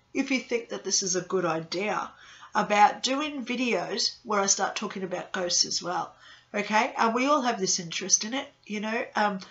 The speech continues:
in a nutshell, spirits go to heaven.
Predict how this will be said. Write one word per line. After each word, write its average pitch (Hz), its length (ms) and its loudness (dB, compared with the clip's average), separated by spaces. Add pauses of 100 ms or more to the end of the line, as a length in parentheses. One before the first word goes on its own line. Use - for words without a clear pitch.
(680)
in 285 140 4
a 254 100 0
nutshell, 240 640 4
spirits - 640 0
go 202 500 -2
to 196 240 0
heaven. 240 460 -4